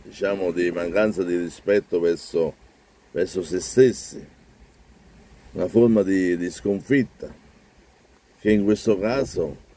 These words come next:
fortunatamente non c'è stata. Perché l'unico modo per rendere giustizia a questa donna,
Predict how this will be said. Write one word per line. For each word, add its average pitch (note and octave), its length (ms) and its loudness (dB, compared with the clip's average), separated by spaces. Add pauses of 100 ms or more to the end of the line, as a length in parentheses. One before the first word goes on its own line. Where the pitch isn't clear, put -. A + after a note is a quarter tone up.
(140)
fortunatamente F2+ 1160 -2 (600)
non F#2 260 -4
c'è - 180 -8
stata. - 480 -12 (1800)
Perché B2+ 300 0
l'unico C3+ 420 0
modo A#2 500 0
per F2+ 140 -4
rendere G2 420 2
giustizia F2+ 760 -2
a - 440 -16
questa F#2+ 300 -6
donna, A#2+ 500 -2